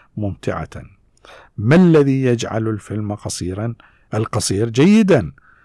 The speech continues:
الفيلم القصير الممتاز يحكي قصة مقنعة ويترك الجمهور يريد المزيد. ذلك هو هدفك الذي يجب أن تشتغل عليه.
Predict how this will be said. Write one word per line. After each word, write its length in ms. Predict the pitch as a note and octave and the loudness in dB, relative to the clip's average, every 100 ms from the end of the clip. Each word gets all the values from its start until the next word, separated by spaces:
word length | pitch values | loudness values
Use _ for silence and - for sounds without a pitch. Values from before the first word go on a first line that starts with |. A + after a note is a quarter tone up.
| _ _ G#2+ | _ _ -10
الفيلم 320 | F#2 B2+ C3+ | -4 0 0
القصير 480 | C3+ C#3+ - D3+ D3+ | 0 -2 2 2 2
الممتاز 640 | D3+ D3+ - D3+ D3 G2+ | 0 -2 0 0 0 0
يحكي 500 | B2 C3 - - C3 | 0 0 -6 -4 -4
قصة 440 | - A#2+ - C3+ C#3+ | -4 -6 -4 -2 0
مقنعة 640 | B2 A#2 C#3 - G#2+ F2 - _ _ _ | 0 0 -2 -4 -6 -8 -12 _ _ _
ويترك 460 | - A2 - A2 - | -6 -4 -4 -6 -6
الجمهور 680 | G2 G#2+ G2+ G#2 A2 A2 G2+ | -6 -6 -4 -4 -4 -2 -2
يريد 380 | G2+ A2 C3+ | -2 -2 0
المزيد. 640 | C#3 C3+ C#3 C3+ D#3 G#2+ - - - _ A2+ | 0 2 2 4 2 0 -6 -20 -20 _ -2
ذلك 460 | A#2+ C3 B2+ B2 | 2 4 2 0
هو 280 | C3 A#2 A#2+ | 0 0 0
هدفك 480 | A2 A#2 A#2 A#2+ - | 0 0 -4 -4 -2
الذي 340 | A2+ A2+ A2 | 0 0 0
يجب 300 | A2+ A#2+ A2+ | 0 0 -2
أن 140 | - A2+ | -4 -4
تشتغل 500 | G#2+ - B2+ A2 F#2 | -4 -4 -4 -2 -2
عليه. 480 | G2+ F#2+ D#2+ - | -2 -4 -6 -14